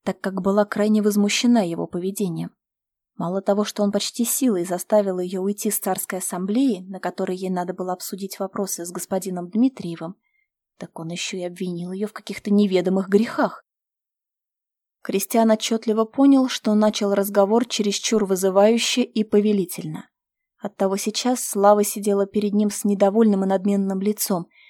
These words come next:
видимо, более не желая говорить. Опять фон Ремберг отметил, что девица всё же имеет характер, и его властные инквизиторские речи вовсе не испугали её.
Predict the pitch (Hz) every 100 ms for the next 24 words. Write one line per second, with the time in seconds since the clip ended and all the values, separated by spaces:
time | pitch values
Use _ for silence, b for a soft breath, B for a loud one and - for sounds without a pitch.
0 | b 202 190 196 196 190 202 202 202 202
1 | 208 214 220 185 170 165 165 - - -
2 | _ _ _ _ _ _ _ _ 220 214
3 | 220 - 190 196 202 190 - 190 220 233
4 | 214 175 - 196 190 226 214 - 196 -
5 | 202 202 202 202 196 - 214 208 - -
6 | - - b b b 196 185 196 202 214
7 | - 202 196 208 202 208 202 - 202 202
8 | 240 - 180 185 - 196 202 202 - 233
9 | 233 180 156 160 160